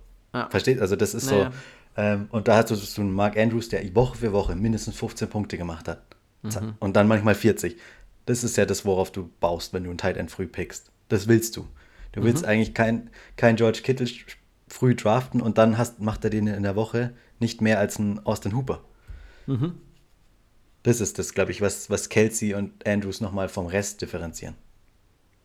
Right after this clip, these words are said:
Speaker 2: Aber klar, die Qua-, äh, ich glaub, die Qualität ist bei beiden da. Ähm, kommen wir ein bisschen weiter. Äh, äh, wem frage ich? Ich mach jetzt nicht alle in der ersten Runde.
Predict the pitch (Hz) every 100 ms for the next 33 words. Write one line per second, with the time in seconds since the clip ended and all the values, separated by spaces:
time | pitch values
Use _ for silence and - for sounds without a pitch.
0 | _ _ _ _ _ - - - - -
1 | - - - 165 - - - - - -
2 | _ _ - 98 101 87 80 82 - 95
3 | - - 95 - - - _ - - -
4 | - - 85 - - 90 - 87 82 87
5 | 90 - 82 85 92 82 95 - - -
6 | - - - - 107 120 123 - 151 143
7 | 147 117 120 147 147 - 113 120 123 120
8 | - _ _ _ _ _ - - - -
9 | - - - 110 107 107 107 104 104 110
10 | 104 104 104 - - 107 107 - 104 95
11 | 113 120 117 113 - 117 113 117 117